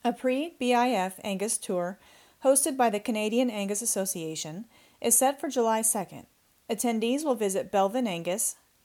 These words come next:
Heinz Family Farm, and Cudlobe Farms, family-operated Angus operations, showcasing a variety of breeding objectives and management practices.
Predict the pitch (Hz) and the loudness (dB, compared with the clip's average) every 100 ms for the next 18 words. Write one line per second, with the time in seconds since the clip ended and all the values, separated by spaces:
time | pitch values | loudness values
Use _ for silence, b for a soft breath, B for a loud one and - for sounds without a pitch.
0 | _ 226 214 247 247 220 214 226 254 175 | _ -4 -2 -2 -2 -2 -2 -2 -2 -2
1 | 170 175 214 b b - 208 202 262 269 | -2 -4 -10 b b -6 -4 -2 0 2
2 | 240 196 185 - 185 175 220 - - _ | 2 2 -2 -4 -4 -2 -4 -4 -6 _
3 | _ _ _ - 220 247 294 254 214 208 | _ _ _ -2 0 2 0 0 -2 0
4 | 190 180 190 - 240 247 196 170 170 160 | -2 0 -2 -2 -2 -2 -4 -6 -4 -4
5 | 156 175 185 - b b b - 247 262 | -4 -8 -8 -10 b b b 0 2 2
6 | 262 214 226 220 233 220 196 165 170 170 | 2 0 -2 -2 -2 0 0 0 -2 -4
7 | 175 190 - 196 202 226 233 175 160 - | -6 -8 -4 -2 -2 -4 -2 -4 -4 -6
8 | 170 185 - b b 214 202 180 170 180 | -4 -4 -6 b b -2 0 0 -2 -6
9 | - 226 247 254 185 - - - | -4 0 0 0 -4 -4 -6 -8